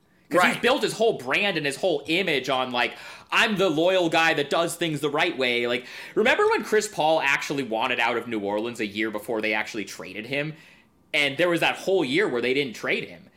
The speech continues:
Speaker 1: He still showed up to work and did his job and was a pro, and they made the playoffs that year. And then the next year, you know, the, the stuff with, yeah, I think he had, like, one year left on his contract, and they finally were,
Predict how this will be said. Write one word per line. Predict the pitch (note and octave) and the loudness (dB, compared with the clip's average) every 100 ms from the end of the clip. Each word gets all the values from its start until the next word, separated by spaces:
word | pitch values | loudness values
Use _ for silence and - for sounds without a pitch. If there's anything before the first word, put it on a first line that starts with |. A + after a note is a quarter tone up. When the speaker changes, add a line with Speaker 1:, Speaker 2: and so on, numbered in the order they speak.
| _ _ | _ _
Speaker 1:
He | - | -4
still | A#3 G#4+ | 0 0
showed | F#4+ - C4+ G#3+ | 2 2 4 2
up | A3+ | 2
to | E3+ | 0
work | B2+ E3 G3+ | 0 -2 -2
and | B2+ A2 | -6 -2
did | C#3+ | -2
his | D3 G2+ | -2 -4
job | A2 C#3+ D#3+ | -4 -2 -2
and | B2 | -2
was | B2+ | -4
a | |
pro, | - - A#2 D#3+ | -6 -6 -2 -2
and | A#2+ | -2
they | A#2+ | -2
made | C3 | -2
the | A#2+ | -4
playoffs | - C3 F#3+ A2 | -6 -4 -2 -2
that | - G#2 E2+ | -4 -6 -6
year. | G2 G#2+ | -6 -6
And | |
then | B2 | -4
the | B2 | -6
next | A#2 B2+ - | -2 -2 -2
year, | A2+ C3+ A#2+ A2+ | -4 -2 -2 -6
you | G#2 | -8
know, | G2+ G#2+ | -6 -6
the, | G2+ G2 - | -6 -10 -10
the | G2+ F2+ | -12 -12
stuff | - - A#2 A2 | -14 -8 -8 -8
with, | G2+ | -12
yeah, | G#2+ A#2 | -6 -6
I | |
think | G#2+ A2+ | -4 -6
he | A2 | -4
had, | G#2 | -4
like, | F#2+ | -6
one | A2+ G#2+ | -8 -6
year | G#2 | -4
left | G#2 G#2 | -4 -6
on | F#2+ | -10
his | - | -10
contract, | B2 A2+ A2 G2+ | -8 -6 -6 -8
and | G#2 | -8
they | G#2 | -6
finally | A2 G#2+ G2 | -6 -4 -6
were, | F#2+ F#2+ | -8 -10